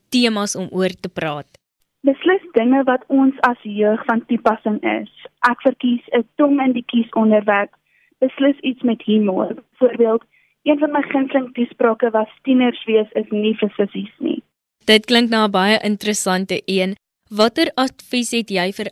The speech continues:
Speaker 1: ander redenaars en wat is jou boodskap vir die matriekklas van twintig twintig?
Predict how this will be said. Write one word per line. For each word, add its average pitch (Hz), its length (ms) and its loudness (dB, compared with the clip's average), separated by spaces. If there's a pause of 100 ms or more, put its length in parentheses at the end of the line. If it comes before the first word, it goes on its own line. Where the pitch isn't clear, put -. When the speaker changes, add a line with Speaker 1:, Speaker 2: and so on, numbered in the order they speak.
Speaker 1:
ander 254 360 -2
redenaars 180 800 -6
en 202 260 -4
wat 185 240 -4
is 269 120 -4
jou 233 140 -2
boodskap 185 520 -6
vir 208 120 -8
die 208 100 -2
matriekklas 202 840 -6
van 180 200 -8
twintig 185 420 -6
twintig? 170 520 -10